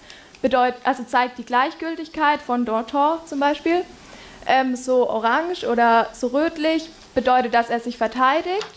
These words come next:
Wenn er Angst hat oder wenn seine Anhänger Angst haben, ist es gelb. Und so Gedanken oder was er über seine Gedanken sagt, ist grün. Und wenn er etwas einzieht, dann habe ich's rot, äh,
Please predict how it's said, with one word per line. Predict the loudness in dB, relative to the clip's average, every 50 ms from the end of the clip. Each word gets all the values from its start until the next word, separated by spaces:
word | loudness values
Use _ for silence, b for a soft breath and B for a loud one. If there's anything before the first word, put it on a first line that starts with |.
| -20 B B B B B B B B
Wenn | 2 2
er | 2 2 2
Angst | 0 0 -2 -4 -8 -4 0
hat | 0 0 2 2
oder | 0 0 0
wenn | 0 0 0
seine | 0 2 2 2 0 0
Anhänger | 0 0 -2 -4 -2 -2 -2 0
Angst | 0 -2 -4 -6 -2
haben, | 0 2 2 2 0 -4
ist | -4 -6 -8
es | -8 -12 -4 0
gelb. | 2 4 4 4 4 2 0 -4 -8 -20 -20 B B B B B B B B B B
Und | B 2 2 4
so | 4 2
Gedanken | 2 2 2 2 0 0 0 -4 -6 -6 -4 -4 -2 0
oder | 2 2 4 4 6 6 6 6 4 4 2 -2 -8 -14 -20 _ _ _ _ _ _ _ _ _ _ -20 _ _ _ -20 -20 -20 -18 -14 -14 -12 -4
was | -2 -2 -2 0 0
er | 2 2 2 2
über | 0 0 2 4 4 4 4 2 2 -2 -2
seine | -2 0 0 0
Gedanken | -2 -2 0 0 0 0 -2 -6 -10
sagt, | -4 0 0 2 2 0 -2 -4 -12
ist | -14 -14 -14
grün. | -16 -8 -2 0 0 0 0 -2 -4 -12 B B B B B B
Und | 0 0 2 4
wenn | 2 2 2
er | 2 0
etwas | 0 0 -2 -2 0
einzieht, | 0 0 0 0 0 -4 -6 -6 -8 -4 -2
dann | -2 -2 -2 -2 -4
habe | -4 -4 -4 -6
ich's | -10 -12 -16 -20 -20 _ _ -8 0
rot, | 2 2 2 2 2
äh, | 2 4 4 2